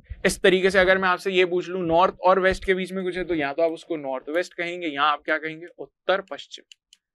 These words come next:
इस तरीके से आप यहाँ पे भी क्या कहेंगे, दक्षिण पूर्व।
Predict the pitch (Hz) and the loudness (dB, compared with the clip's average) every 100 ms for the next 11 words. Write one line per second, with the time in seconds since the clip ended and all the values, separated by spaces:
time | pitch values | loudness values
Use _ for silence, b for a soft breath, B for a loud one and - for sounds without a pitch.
0 | _ _ _ _ 175 - 165 143 151 180 | _ _ _ _ -6 -2 -2 0 -2 0
1 | 185 151 147 147 151 151 190 190 180 185 | 0 -2 -4 -4 -2 0 2 4 4 2
2 | 180 185 202 - - _ _ _ _ _ | 0 -4 -12 -18 -20 _ _ _ _ _
3 | 147 156 - - 175 143 127 123 | 0 0 2 -2 -2 -4 -10 -10